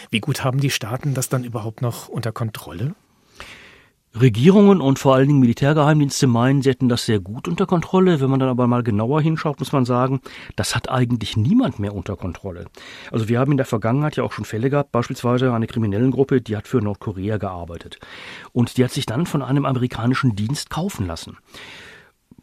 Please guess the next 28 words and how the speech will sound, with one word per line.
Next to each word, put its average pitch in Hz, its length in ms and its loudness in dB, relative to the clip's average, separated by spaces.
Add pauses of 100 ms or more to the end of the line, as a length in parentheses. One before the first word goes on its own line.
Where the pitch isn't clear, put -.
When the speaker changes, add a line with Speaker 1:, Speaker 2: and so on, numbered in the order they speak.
(220)
Speaker 2:
Dieser 113 160 2
amerikanische 110 560 0
Dienst, 107 240 -4
der 98 60 2
hat - 80 -6
die - 60 -2
einfach 110 220 -6
besser 117 220 -2
bezahlt. 127 580 -6 (440)
Und 123 200 4
so 139 160 4
erhielten 185 380 2
dann 117 180 4
die 127 80 4
Amerikaner, 117 580 2
die 151 120 4
amerikanische 120 540 0
Regierung 120 520 0
in 101 80 0
dem 110 140 -2
Fall, 131 240 -2
Auskunft 190 720 -2
über 131 240 0
die 120 100 -2
Zusammenarbeit 156 960 -2
der 117 220 2
nordkoreanischen 117 800 -2
Cybermilitärs 139 800 -2